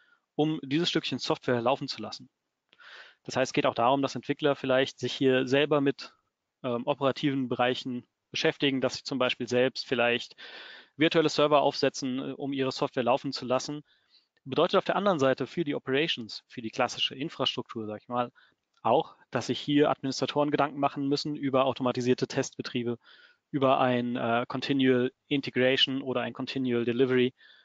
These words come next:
von Softwareprodukten. Das heißt, hier geht's natürlich darum, dass diese Teams eng und stark miteinander f-, arbeiten. Das heißt, es geht um diese End-to-End-Verantwortlichkeiten innerhalb dieser Teams. Es geht um einen sehr, sehr starken Einsatz von Automatisierung,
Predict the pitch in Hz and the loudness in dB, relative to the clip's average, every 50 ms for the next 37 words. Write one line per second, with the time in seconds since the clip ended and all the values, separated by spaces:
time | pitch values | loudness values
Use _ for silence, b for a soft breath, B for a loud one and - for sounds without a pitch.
0 | b b b - - 135 131 123 131 - - 143 - - 143 131 - - 135 139 | b b b -4 0 0 0 0 0 0 0 -2 0 0 -2 -2 0 0 -2 -2
1 | 139 _ - 135 120 120 - - 135 131 - - - - - 135 127 135 143 156 | -2 _ -4 -4 -4 -4 0 0 0 0 -2 -4 -16 -14 -10 -8 -6 -2 2 4
2 | 165 151 135 135 147 - 156 - - 131 - - 117 120 135 139 139 123 117 - | 4 4 4 2 0 0 -2 -4 -6 -6 -2 0 2 2 2 2 0 -2 -4 -6
3 | - 123 127 123 - - 175 160 135 117 - - - _ _ _ _ _ _ _ | -6 -6 -4 -4 -2 -2 0 0 0 0 -2 -6 -12 _ _ _ _ _ _ _
4 | _ _ _ _ _ _ _ _ _ _ - 151 147 156 160 - 139 127 - - | _ _ _ _ _ _ _ _ _ _ 0 0 0 0 -2 -6 -4 -2 -2 0
5 | - 123 123 131 123 131 - 123 123 120 120 120 117 - - - _ _ _ - | 2 2 2 2 0 -2 -2 0 0 2 0 0 -2 -2 -8 -20 _ _ _ 0
6 | 127 123 117 110 107 _ 110 113 113 _ _ _ _ _ _ _ _ _ _ _ | 2 2 2 0 -6 _ -16 -20 -20 _ _ _ _ _ _ _ _ _ _ _
7 | _ _ _ _ _ _ _ _ _ _ _ _ _ _ _ _ _ _ - b | _ _ _ _ _ _ _ _ _ _ _ _ _ _ _ _ _ _ -20 b
8 | b b b b b b b _ _ _ _ _ _ _ - 131 131 - 139 131 | b b b b b b b _ _ _ _ _ _ _ -10 -8 -4 -2 -2 -2
9 | - - 151 147 156 143 135 131 139 - 147 151 - - 147 139 147 170 - - | 0 0 0 2 2 2 4 2 2 2 0 -2 -2 -2 -2 -2 -2 -2 -2 -2
10 | 117 147 - - 156 147 - - - - 143 139 - 143 147 147 139 135 139 - | -2 -2 -2 0 -2 -2 -2 -2 0 2 0 0 0 0 -2 0 0 0 -2 -2
11 | 123 123 127 - - - 143 151 151 151 151 - - - _ _ _ _ _ - | -2 -4 -4 -4 -4 -6 -4 -4 -4 -4 -6 -10 -12 -16 _ _ _ _ _ -12
12 | - - - 135 139 156 147 139 139 131 127 127 123 120 139 143 147 - - 147 | -6 0 0 0 0 2 0 0 2 2 2 2 4 4 4 4 4 2 2 0
13 | 127 - - 123 127 131 135 139 143 - - - 139 127 127 - 131 127 - - | 0 0 -2 -4 -2 -2 2 0 0 0 -2 -4 -4 -4 -2 -2 -2 -4 -4 -4
14 | 127 117 127 156 160 160 160 160 | -6 -2 -2 0 0 0 -2 -2